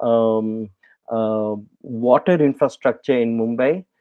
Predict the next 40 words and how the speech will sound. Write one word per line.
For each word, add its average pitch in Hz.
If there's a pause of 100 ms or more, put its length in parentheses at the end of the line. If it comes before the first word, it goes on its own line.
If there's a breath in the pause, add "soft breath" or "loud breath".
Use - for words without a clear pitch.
(300)
Uh, 120
Notes 143
from 151
a 147
Mission, 143
Prasad 135
Shetty 131
looks 131
at 127
the 131
complexity 123
of 127
decision 127
making 120 (140)
around, 123 (480 soft breath)
uh, 117
these 117
various 123
mega 113
projects. 151 (560)
And 139
my 139
early 143
work 131
on 131
Touts, 127
Pirates, 117
Pirates 120
and 120
Ghosts, 117
which 117
was 120
looking 127
at, 165 (140)
uh, 117
industrial 117
areas 113
in 110
East 117
Delhi. 104